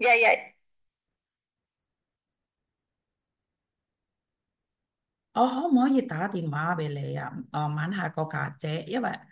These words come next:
Speaker 2: 到而家佢冇消息喎,唔好意思啊. À, ada mbak-mbaknya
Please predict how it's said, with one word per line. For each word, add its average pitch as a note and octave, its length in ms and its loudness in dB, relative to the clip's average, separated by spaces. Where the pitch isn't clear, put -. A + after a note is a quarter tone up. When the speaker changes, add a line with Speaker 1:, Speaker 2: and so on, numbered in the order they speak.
Speaker 2:
到 A3 100 2
而 E3 240 2
家 G#3+ 180 2
佢 A3 140 2
冇 D#3 180 4
消 D#3+ 260 -6
息 F3 240 -4
喎, C#3+ 320 -8
唔 D#3+ 120 -2
好 D#3 60 2
意 C#3+ 60 -2
思 D3 160 -4
啊. C#3+ 100 -8
À, G4+ 40 12
ada C4+ 120 8
mbak-mbaknya B3 520 10